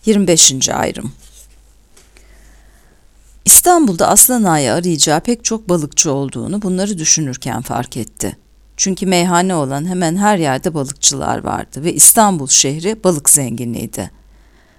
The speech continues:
Fener Kapısı, Cibali, Yeni Kapı, Kum Kapısı, Narlı Kapı, Piri Paşa, Kasımpaşa, Galata bunlardandı. Eğer gerekirse bütün bu balık pazarlarını tek tek dolaşıp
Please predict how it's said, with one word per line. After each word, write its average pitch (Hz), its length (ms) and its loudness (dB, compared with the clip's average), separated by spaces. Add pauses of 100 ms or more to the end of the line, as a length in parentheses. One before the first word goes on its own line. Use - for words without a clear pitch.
(180)
Fener 220 460 6
Kapısı, 185 680 2
Cibali, 160 580 2 (340)
Yeni 214 280 4
Kapı, - 420 -8
Kum 208 180 0
Kapısı, - 640 0 (120)
Narlı 180 380 4
Kapı, 131 420 -8 (100)
Piri 190 320 2
Paşa, 147 480 0 (480)
Kasımpaşa, 170 720 2
Galata 185 480 2
bunlardandı. 131 840 -2 (680)
Eğer 269 260 8
gerekirse 233 720 2
bütün 220 280 -2
bu 165 120 -4
balık 180 280 -2
pazarlarını 131 640 -2
tek 208 280 -4
tek - 240 -6
dolaşıp 143 540 -2